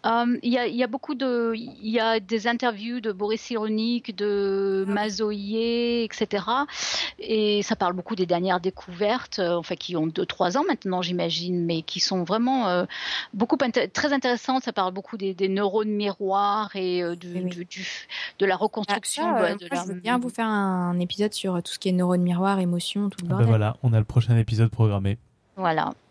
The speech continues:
Speaker 1: Et c'est vrai que c'est passionnant.
Speaker 2: Parce que les neurones miroirs, c'est assez intéressant, ouais, c'est principe. Enfin bref, on va pas en parler là, mais oui.
Speaker 3: Ok,
Speaker 1: Et oui.
Speaker 3: ben, ben, le, le rendez-vous est pris. Tu
Speaker 2: Développement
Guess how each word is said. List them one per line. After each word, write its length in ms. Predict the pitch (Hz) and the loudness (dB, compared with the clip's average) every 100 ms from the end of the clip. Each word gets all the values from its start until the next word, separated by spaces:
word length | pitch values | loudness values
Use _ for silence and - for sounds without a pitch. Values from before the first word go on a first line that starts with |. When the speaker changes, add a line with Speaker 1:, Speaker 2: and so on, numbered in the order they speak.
| - | -4
Speaker 1:
Et 60 | |
c'est 140 | 175 170 | 0 2
vrai 100 | 175 | 2
que 40 | |
c'est 60 | - | 2
passionnant. 600 | 156 151 - 170 139 - | 0 -2 -2 -2 -2 -4
Speaker 2:
Parce 160 | - 156 | -6 -4
que 80 | 202 | 0
les 80 | 202 | 2
neurones 220 | 208 233 | 4 4
miroirs, 280 | 254 269 262 | 4 2 0
c'est 160 | - | 2
assez 260 | 196 190 - | 2 2 2
intéressant, 520 | 208 202 190 - 180 | 2 2 -2 -2 -4
ouais, 120 | 170 170 | -4 -8
c'est 300 | - 175 165 - | -8 -8 -8 -4
principe. 360 | 180 - - - | -2 -2 -6 -10
Enfin 140 | - 170 | 0 2
bref, 240 | 160 160 - | 2 -2 -4
on 60 | |
va 60 | 175 | -4
pas 120 | 175 | -2
en 40 | 175 | -4
parler 260 | 170 175 | -2 0
là, 140 | 220 180 | 2 2
mais 220 | 170 165 | 0 -2
oui. 120 | 175 - _ _ _ _ - | -6 -8 _ _ _ _ -10
Speaker 3:
Ok, 200 | 190 - | -6 -2
Speaker 1:
Et 80 | - | 0
oui. 100 | - | 2
Speaker 3:
ben, 440 | 101 98 98 95 | 2 2 0 -2
ben, 520 | 92 104 104 104 101 90 - 127 | 0 2 4 4 0 -4 -10 -2
le, 260 | 113 104 | 2 4
le 120 | 101 | 4
rendez-vous 360 | 104 117 117 117 | 4 4 4 4
est 40 | 123 | 2
pris. 200 | - 120 | 4 4
Tu 40 | |
Speaker 2:
Développement 140 | 123 | 6